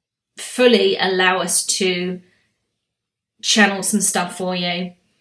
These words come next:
channel some words, and then you can put it into the content." And old habits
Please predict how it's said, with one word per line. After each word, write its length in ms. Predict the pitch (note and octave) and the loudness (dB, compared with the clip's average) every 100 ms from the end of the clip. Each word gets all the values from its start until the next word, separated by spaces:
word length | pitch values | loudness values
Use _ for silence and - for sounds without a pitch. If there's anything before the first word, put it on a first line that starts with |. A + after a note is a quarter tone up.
| - _ - | -20 _ -2
channel 280 | G#3 G3+ | 0 0
some 260 | G3 A3 F#3+ | 0 0 -2
words, 560 | F#3 F#3 F3+ F3+ - - | -2 -4 -4 -2 -4 -4
and 260 | F#3 F#3 F#3 | -4 -2 0
then 300 | G3 G#3 G3 | 2 2 2
you 160 | F#3+ | -2
can 380 | F#3 - E3+ E3 | -2 -4 -6 -6
put 240 | - G#3 - | -4 -4 -2
it 180 | D#3+ | -6
into 520 | F#3 E3+ F3 D#3+ - F3 | -8 -8 -8 -10 -8 -8
the 80 | |
content." 500 | E3+ E3 F3+ - - - - - - - | -8 -10 -10 -10 -10 -14 -20 -20 -20 -4
And 360 | G#3 A#3 A#3+ - - | 2 2 2 -2 0
old 220 | B3 C4+ | 0 0
habits 640 | - A3 F3+ A3 - - | -2 -2 0 0 0 -2